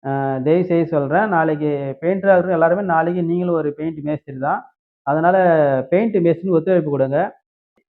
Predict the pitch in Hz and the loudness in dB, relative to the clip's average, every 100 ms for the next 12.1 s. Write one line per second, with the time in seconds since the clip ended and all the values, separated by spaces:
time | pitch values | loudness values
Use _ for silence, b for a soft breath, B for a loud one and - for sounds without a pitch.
0 | _ _ - 190 208 220 185 180 185 185 | _ _ -2 -2 2 4 4 4 2 4
1 | 175 156 151 165 233 - 151 156 151 190 | 2 2 2 2 0 -2 -2 0 0 -4
2 | - 165 151 147 151 165 214 254 _ _ | -6 -6 -4 -4 -2 -2 -6 -8 _ _
3 | _ 151 156 160 151 156 160 151 185 190 | _ 0 0 0 0 0 -2 -2 0 2
4 | 175 165 170 160 151 143 135 131 127 127 | 2 4 2 0 0 0 0 -2 -4 -4
5 | 147 151 160 151 156 151 170 226 - _ | -6 -6 -8 -2 -2 -2 -6 -6 -10 _
6 | _ _ 151 147 147 139 135 - 147 180 | _ _ -6 -2 -2 -2 -4 -2 4 4
7 | 175 139 143 147 139 139 131 127 156 226 | 4 0 0 0 0 2 2 2 0 -2
8 | - _ _ _ _ - 131 135 131 139 | -14 _ _ _ _ -12 -8 -6 -4 -4
9 | 143 147 156 202 226 220 196 190 196 185 | -2 -2 2 4 4 2 0 2 2 4
10 | 190 247 202 185 202 185 175 170 196 185 | 2 2 2 4 2 0 2 2 0 0
11 | 175 170 175 156 170 165 151 143 - 240 | 0 0 0 -2 -2 -2 -2 -4 -4 -6